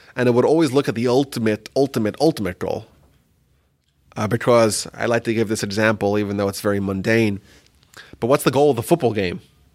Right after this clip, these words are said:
Someone might say, "Well, to score touchdowns." Uh, someone else might say, "Well, to, uh, to move the ball down the field, right? To matriculate the ball down the field." Others might say, "Well, to have good plays."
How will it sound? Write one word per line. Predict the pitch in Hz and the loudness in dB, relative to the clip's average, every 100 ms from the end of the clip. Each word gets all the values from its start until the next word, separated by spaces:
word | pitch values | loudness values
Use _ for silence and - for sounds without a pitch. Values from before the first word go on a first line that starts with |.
| _ _ _ _ _ - | _ _ _ _ _ -10
Someone | - 135 | 0 2
might | 131 101 | 2 0
say, | 101 | -2
"Well, | 113 | -2
to | 123 | 0
score | 131 127 | 0 0
touchdowns." | 202 - - 80 123 - - _ _ _ _ _ _ _ _ _ _ _ _ _ _ _ _ | 0 -2 -6 -6 -10 -12 -14 _ _ _ _ _ _ _ _ _ _ _ _ _ _ _ _
Uh, | 107 | -6
someone | 107 135 | 0 2
else | 151 - | 2 2
might | 120 - | 0 0
say, | 110 107 | 0 0
"Well, | 113 127 190 | 2 2 0
to, | - 147 147 143 - _ _ _ _ _ _ - | 0 2 2 0 -4 _ _ _ _ _ _ -8
uh, | 113 113 | -6 -4
to | - | -2
move | 123 180 165 | 0 2 0
the | 139 | 0
ball | 143 147 139 | 2 2 4
down | 135 | 2
the | 131 | 2
field, | - 165 123 95 | 2 0 0 -2
right? | 110 123 - - - _ _ _ | -4 -4 -4 -16 -20 _ _ _
To | 139 | 0
matriculate | 123 - 262 247 202 156 | 0 0 0 2 2 2
the | |
ball | 151 147 | 2 4
down | 139 127 | 4 2
the | |
field." | 110 123 101 80 - - _ _ _ _ _ _ | 0 0 0 -4 -14 -20 _ _ _ _ _ _
Others | - 123 - | 0 0 2
might | 131 | 0
say, | - 120 123 | 2 2 4
"Well, | 143 | 2
to | 147 | 0
have | 143 151 | -2 0
good | - 170 | 0 -2
plays." | - 220 127 104 - - | 0 0 0 -2 -6 -8